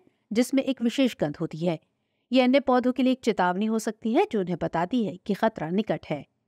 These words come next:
अब बात करें ग्रीन लीफ वोलेटाइल्स की, तो ये पौधों द्वारा छोड़े गए कार्बनिक यौगिक हैं। इन्हें पौधे द्वारा स्वयं के घायल होने के बाद छोड़ा जाता है।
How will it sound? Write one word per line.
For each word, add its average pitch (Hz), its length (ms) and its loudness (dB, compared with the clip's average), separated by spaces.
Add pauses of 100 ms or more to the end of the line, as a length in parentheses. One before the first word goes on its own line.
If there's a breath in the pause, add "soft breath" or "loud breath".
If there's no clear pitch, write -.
(280)
अब 185 100 2
बात 202 260 4
करें 226 300 4
ग्रीन 220 260 2
लीफ 220 300 -2
वोलेटाइल्स 190 580 0
की, 294 220 0
तो 269 120 -4
ये 247 100 2
पौधों 202 420 0
द्वारा 202 260 0
छोड़े 208 380 0
गए 202 200 0
कार्बनिक 202 540 0
यौगिक 160 340 -6
हैं। 165 140 -4 (320)
इन्हें 254 180 6
पौधे 294 280 4
द्वारा 294 260 2
स्वयं 214 320 -2
के 226 120 0
घायल 202 320 2
होने 208 160 -4
के 214 80 -2
बाद 190 240 0
छोड़ा 151 220 -6
जाता 151 280 -6
है। 165 180 -4